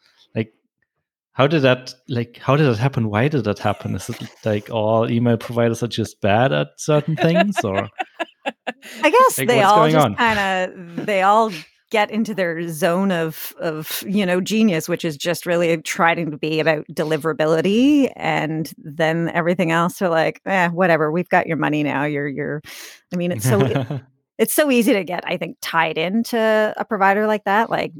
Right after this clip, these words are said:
Speaker 2: you know, it's not impossible to move your list somewhere else, but, you know, it's a, enough friction that the lack of, you know, a couple of features isn't usually enough to make you wanna do that. And, uh,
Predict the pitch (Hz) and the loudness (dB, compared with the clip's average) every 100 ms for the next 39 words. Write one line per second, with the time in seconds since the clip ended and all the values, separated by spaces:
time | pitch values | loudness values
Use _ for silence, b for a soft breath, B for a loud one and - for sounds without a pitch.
0 | - 180 - 175 202 226 151 160 160 160 | -8 -6 -2 -2 0 2 2 0 -2 -2
1 | 190 190 202 190 180 - 190 175 175 180 | -2 -4 -2 0 0 -2 -2 0 0 0
2 | 170 170 175 - - - 185 180 165 175 | 0 2 0 -2 -8 -4 0 0 2 4
3 | 254 359 - - 156 143 - - - 170 | 4 0 -6 -4 -2 -2 -4 -10 -4 -2
4 | 127 156 - - - - - _ - 185 | -2 0 -2 -4 -4 -4 -6 _ -4 0
5 | 185 - - - - 160 170 156 - - | 0 -2 -6 -4 -2 0 2 2 0 -6
6 | - _ 156 156 131 135 - 156 147 - | -16 _ -2 0 2 0 -2 -8 -8 -14
7 | - 175 147 156 - 180 - 151 - 147 | -4 0 0 0 0 -2 0 -2 -2 -8
8 | 170 165 156 160 - 151 151 160 160 151 | -4 -2 -2 -2 -2 -2 -2 -2 0 0
9 | 151 165 - 156 139 - - 165 165 165 | 0 -2 -4 -2 0 -2 2 2 4 0
10 | B B B B B - 156 170 165 156 | B B B B B -12 0 2 2 0
11 | 156 202 226 330 311 - _ - 165 151 | -4 2 4 4 2 -2 _ -6 -4 -2
12 | 147 151 - - 302 160 151 - | -4 -6 -10 -18 -14 -6 -6 -6